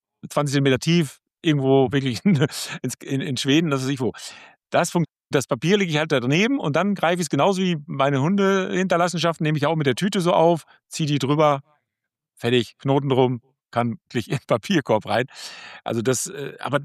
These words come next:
es ist, da müssen wir eigentlich so einen Lehrgang machen bei vielen <laughs> Leuten, die einen, sich einen Camper kaufen, wie man eigentlich sich da draußen in der Natur ver-, ver-, äh, hält, weil die es einfach nicht verstehen wollen. Oder, äh, es, es hat sich noch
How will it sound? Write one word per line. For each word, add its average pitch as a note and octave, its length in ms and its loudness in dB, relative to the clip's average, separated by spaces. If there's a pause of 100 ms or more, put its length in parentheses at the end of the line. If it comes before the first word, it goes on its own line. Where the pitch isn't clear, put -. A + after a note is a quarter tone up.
es - 240 -8
ist, - 220 -6
da C#3+ 80 2
müssen D#3 180 0
wir F3 80 -4
eigentlich C#3 140 0
so G3+ 60 2
einen F#3+ 80 0
Lehrgang D3+ 280 2
machen G2+ 200 -4
bei G#2+ 100 -6
vielen G3 280 0
<laughs> - 20 -2
Leuten, F#3+ 380 0
die C#3+ 120 0
einen, C3 200 -2
sich - 200 -2
einen D#3 100 4
Camper F#3+ 360 0
kaufen, F3 360 0 (320)
wie D3 180 0
man F#3 180 2
eigentlich D#3 300 0
sich F3 100 -4
da D3 100 2
draußen D3+ 300 0
in - 20 -2
der C#3 100 2
Natur D#3+ 160 -4
ver-, B2 180 2 (540)
ver-, G#2+ 440 0
äh, G#2+ 180 -2
hält, E3+ 320 2 (180)
weil G#2+ 140 -4
die B2+ 120 -8
es - 140 -8 (120)
einfach E3+ 460 -4 (120)
nicht C3 520 -4
verstehen F#3 540 -4
wollen. F#2 300 -8 (340)
Oder, - 440 -8
äh, - 60 -10
es, - 120 -14
es - 140 -6
hat B2+ 140 0
sich E3 100 -2
noch D#3+ 220 -4